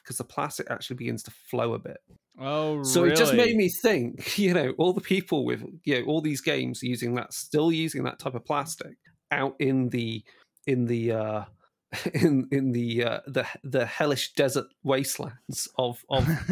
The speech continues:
Speaker 1: of, of the, uh, of the U K as well, Europe and wherever in the, as the world burns, right? Every, the only
Speaker 2: Yeah.
Speaker 1: pla-, <laughs> only miniatures are gonna survive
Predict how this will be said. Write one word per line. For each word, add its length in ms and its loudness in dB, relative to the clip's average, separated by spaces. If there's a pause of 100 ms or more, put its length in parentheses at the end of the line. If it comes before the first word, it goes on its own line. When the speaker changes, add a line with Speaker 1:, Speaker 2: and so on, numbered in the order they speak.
Speaker 1:
of, 340 2
of 320 0
the, 260 4
uh, 280 0
of 160 -2
the 140 -4
U 140 -2
K 180 2
as 140 0
well, 260 0
Europe 340 2
and 220 -2
wherever 400 4 (300)
in 180 4
the, 180 6 (140)
as 160 4
the 60 0
world 340 2
burns, 480 2
right? 220 -2 (420)
Every, 220 4
the 240 2
only 40 6 (100)
Speaker 2:
Yeah. 120 4 (140)
Speaker 1:
pla-, 200 4
<laughs> 40 0
only 320 4
miniatures 480 4
are 40 2
gonna 160 2
survive 560 0